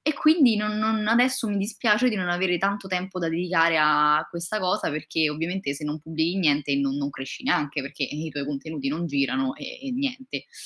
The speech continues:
Ehm, però sì, è veramente, cioè io non pensavo, ma se, mhmm, è veramente tanto tempo che serve. Infatti in quarantena per questo io so cresciuta così tanto in così poco tempo, perché facevo tipo due, tre video al giorno, cioè proprio <laughs> niente da fare, stavo là, pubblicavo un sacco di video.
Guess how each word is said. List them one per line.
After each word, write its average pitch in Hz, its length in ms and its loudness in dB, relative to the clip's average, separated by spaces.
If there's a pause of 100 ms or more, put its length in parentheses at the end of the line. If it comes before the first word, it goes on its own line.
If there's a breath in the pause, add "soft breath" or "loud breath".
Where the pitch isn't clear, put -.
(540 loud breath)
Ehm, 131 1000 -6
però 294 220 2
sì, 175 320 0
è 131 140 -4
veramente, 160 680 -2
cioè 175 120 -2
io 196 60 -2
non 165 140 -4
pensavo, 196 600 0
ma 147 340 4
se, 156 220 -8
mhmm, 156 180 -4
è 160 100 -4
veramente 156 440 -6
tanto 175 320 -6
tempo 143 480 -2
che 147 100 -6
serve. - 500 -6
Infatti 151 280 -14
in 143 40 -8
quarantena 160 460 -2
per 135 140 -4
questo 170 220 -6
io 139 40 -6
so 131 100 -8
cresciuta 143 420 -8
così 143 280 -8
tanto 139 680 -2
in 143 300 0
così 151 280 -8
poco 143 240 -6
tempo, 147 340 0
perché 147 320 -4
facevo 165 240 -4
tipo 160 180 0
due, 170 160 0
tre 170 140 0
video 165 280 0
al 170 120 2
giorno, 165 560 2
cioè 165 160 0
proprio 175 340 2
<laughs> - 500 -4
niente 214 440 2
da 196 160 4
fare, 180 840 4
stavo 185 340 0
là, 180 120 2
pubblicavo 170 420 2
un 185 100 -4
sacco 190 340 -6
di 175 100 -2
video. 170 480 0